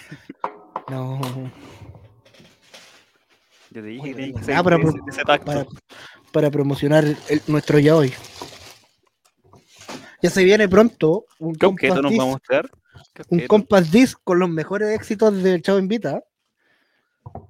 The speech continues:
Speaker 2: Ay, ay, ay.
Speaker 1: Así es.
Speaker 2: <laughs> Una
Speaker 1: El otro día,
Speaker 2: playlist
Speaker 1: ¿dónde
Speaker 2: de
Speaker 1: vi?
Speaker 2: Spotify, se viene.
Speaker 1: Vi un comercial que me salía, era de eso.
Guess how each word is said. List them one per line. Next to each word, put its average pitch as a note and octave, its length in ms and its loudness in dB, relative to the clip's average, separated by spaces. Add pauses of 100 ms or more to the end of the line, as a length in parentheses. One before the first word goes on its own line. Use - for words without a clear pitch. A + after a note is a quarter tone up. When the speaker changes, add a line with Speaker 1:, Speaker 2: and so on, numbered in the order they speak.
(600)
Speaker 2:
Ay, A#3+ 240 -16
ay, A#2+ 80 -16
ay. B2 80 -18
Speaker 1:
Así - 220 -6
es. G3 100 4
Speaker 2:
<laughs> F3+ 440 -6
Una D3 160 0
Speaker 1:
El C#3 60 4
otro C3+ 160 0
día, G3+ 160 2
Speaker 2:
playlist - 0 -
Speaker 1:
¿dónde A3 200 4
Speaker 2:
de B3+ 60 8
Speaker 1:
vi? A3 160 4 (100)
Speaker 2:
Spotify, B2 340 -4
se - 160 -10
viene. B2 260 -4
Speaker 1:
Vi G3 60 4
un A3+ 100 0
comercial F#3 680 0
que G#3 120 -4
me G3 80 0
salía, G#3 520 2
era E3 180 -2
de F3 80 -4
eso. C3+ 240 -10